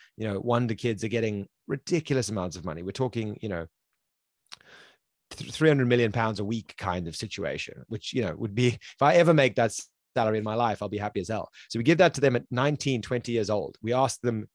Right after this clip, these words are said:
"You need, they need to manage it correctly. They need to not be exploited by a whole bunch of scammers. They n-, need not to be leached upon by their friends and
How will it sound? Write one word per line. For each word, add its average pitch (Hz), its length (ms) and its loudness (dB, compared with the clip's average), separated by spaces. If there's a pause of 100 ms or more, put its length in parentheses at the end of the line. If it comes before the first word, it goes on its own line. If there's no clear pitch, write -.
"You 110 80 -4
need, 123 220 0
they 117 100 -2
need 120 160 0
to 113 80 0
manage 123 280 2
it 120 140 -2
correctly. 90 560 -6 (260)
They 107 80 -4
need 113 200 -2
to 113 80 -4
not 131 180 4
be 135 80 2
exploited 107 480 2
by 95 160 0
a 95 60 0
whole 104 100 -2
bunch 98 220 -4
of 92 60 -14
scammers. 92 420 -4
They 107 80 -6
n-, 110 280 -4
need 113 200 -6
not 127 160 0
to - 80 -18
be 113 100 -4
leached 110 320 -6
upon 107 220 -4
by 95 140 -2
their 90 120 -4
friends 107 480 -4
and 92 140 -8